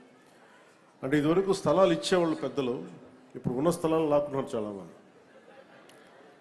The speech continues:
అంటే ఎంత అద్భుతంగా ఉంది చూడండి, అంటే కాలం ఎలా మారిపోయింది అనడానికి. అలాగే మన కృష్ణతేజ గారి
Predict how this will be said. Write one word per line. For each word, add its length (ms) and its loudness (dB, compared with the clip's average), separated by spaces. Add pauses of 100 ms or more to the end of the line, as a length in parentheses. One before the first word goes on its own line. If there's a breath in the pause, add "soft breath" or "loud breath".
(520)
అంటే 120 -4
ఎంత 180 -2
అద్భుతంగా 560 0
ఉంది 180 -2
చూడండి, 180 -6
అంటే 1200 -20
కాలం 300 4
ఎలా 160 6
మారిపోయింది 520 2
అనడానికి. 400 -4 (2000 soft breath)
అలాగే 240 2
మన 560 0 (1400)
కృష్ణతేజ 420 -2
గారి 520 -2